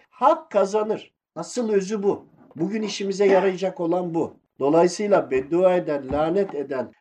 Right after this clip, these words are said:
benzeri durumlarda şeytanı, ifriti görevlendirmiş, ruhsat vermiş olur. Dolayısıyla sihir büyü yapmış olur. Cinci birisine gitse, üzerine musallat olanları görmüş olsa, dese ki sana şu kişi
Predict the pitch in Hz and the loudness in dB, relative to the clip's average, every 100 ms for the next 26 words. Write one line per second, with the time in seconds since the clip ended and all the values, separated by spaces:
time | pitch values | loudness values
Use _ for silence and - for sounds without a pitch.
0 | - 151 180 156 143 131 127 165 185 185 | 2 4 4 0 -2 -2 2 4 4 4
1 | 185 175 226 247 - _ - - 165 185 | 4 6 4 2 -8 _ -14 0 2 4
2 | 185 170 147 - 185 - 170 233 165 160 | 2 0 0 0 0 -2 -8 -6 0 2
3 | 156 165 165 165 165 175 214 - 139 139 | 4 2 2 0 0 -4 -4 -8 -6 -6
4 | - - 247 254 165 139 120 117 - 147 | -4 2 2 2 0 0 0 -4 2 4
5 | 208 294 - 143 151 165 165 - 240 202 | 6 2 4 6 8 8 4 2 0 2
6 | 240 - 160 156 185 160 170 226 202 170 | 2 2 -4 -2 -2 -2 -2 4 6 4
7 | 143 131 131 120 104 - - 151 190 196 | 0 -8 -6 -6 -6 -10 -6 0 0 0
8 | 190 185 190 202 196 165 175 165 196 156 | -2 -2 -2 0 0 2 0 0 2 2
9 | 147 147 170 180 170 160 - 170 175 180 | 0 2 2 2 0 0 0 2 2 0
10 | 160 156 151 139 127 135 160 208 208 170 | 2 2 4 0 4 6 6 4 2 2
11 | 160 196 226 226 _ _ 175 170 233 - | 2 4 2 2 _ _ 4 4 2 -2
12 | 175 165 170 165 - - 180 - 165 - | -2 2 2 2 -2 -2 -2 2 2 2